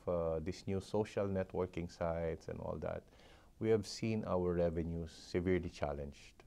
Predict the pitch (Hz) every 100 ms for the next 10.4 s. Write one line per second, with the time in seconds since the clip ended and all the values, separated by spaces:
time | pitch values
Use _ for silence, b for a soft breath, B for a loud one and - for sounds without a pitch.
0 | - 87 82 87 87 92 101 107 - 104
1 | 101 98 90 85 - 98 98 90 90 87
2 | 90 - - 87 82 80 - - 82 80
3 | - 80 85 - b b b b b -
4 | 95 110 131 110 101 98 - 104 95 95
5 | 87 - 95 104 95 82 90 113 85 98
6 | 110 - B B B B 117 113 107 104
7 | 107 101 98 98 92 92 87 - 87 85
8 | - - - - - 101 90 87 - -
9 | - 107 98 - 98 92 - 95 90 80
10 | 82 82 80 85